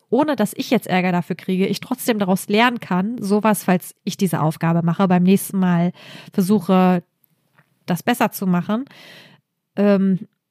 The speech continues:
und dass auch diese Person, die andere Person, ähm,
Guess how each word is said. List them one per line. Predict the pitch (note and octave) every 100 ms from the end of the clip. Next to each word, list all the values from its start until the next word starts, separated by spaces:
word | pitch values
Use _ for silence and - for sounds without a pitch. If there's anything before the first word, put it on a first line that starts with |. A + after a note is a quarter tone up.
| _ _ _ _ _ _
und | C#4 D#4+ E4 C#4
dass | A#3 -
auch | A3 A#3
diese | A#3 G#3+ - _ _ _ _
Person, | G#3 G3 F3+ A3 A#3+ C4+ C#4+ D4 - -
die |
andere | G3 C4 C4+
Person, | - A#3+ G#3+ A#3 A#3+ A#3+ - - _ _ _ -
ähm, | G#3+ G#3 G#3